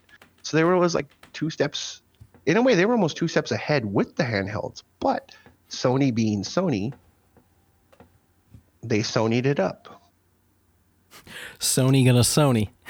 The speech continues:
Speaker 2: <laughs>
Speaker 1: Exactly. <laughs>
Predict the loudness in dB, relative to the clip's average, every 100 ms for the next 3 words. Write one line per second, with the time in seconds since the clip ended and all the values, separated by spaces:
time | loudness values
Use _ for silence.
0 | -8 -2 0 0 0 -2 -2 -10 -10 -10
1 | -10 -12 -14 -12 -10 -10 -14 -18 -20 -20
2 | -20 _ _ _ -14 -6 -4 -4